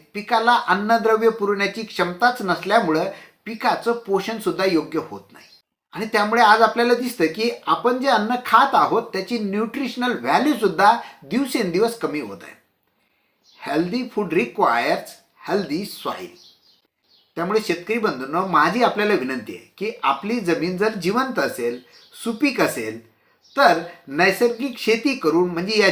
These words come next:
जीवाणूंची शेती करून, या जीवाणूंना समजून, इथल्या सजीव सृष्टीला समजून शाश्वत शेती करा, म्हणजे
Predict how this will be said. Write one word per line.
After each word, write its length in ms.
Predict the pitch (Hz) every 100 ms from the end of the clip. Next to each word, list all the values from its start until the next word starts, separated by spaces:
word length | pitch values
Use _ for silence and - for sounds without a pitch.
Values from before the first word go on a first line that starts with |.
| 185
जीवाणूंची 600 | 160 202 254 269 - 254
शेती 340 | - 170 175
करून, 380 | 156 135 139 160 160
या 120 | 180 180
जीवाणूंना 640 | 165 190 240 262 240 214
समजून, 520 | - 202 208 151 160 165 - - _ _ _ _ _ _ 165
इथल्या 300 | 165 190 185
सजीव 340 | 185 165 269
सृष्टीला 520 | 247 240 - 208 202
समजून 480 | 180 226 226 160 156 156 - - -
शाश्वत 480 | 180 170 - 233 233
शेती 260 | 143 139
करा, 220 | 117 - - - _
म्हणजे 300 | 151 180 226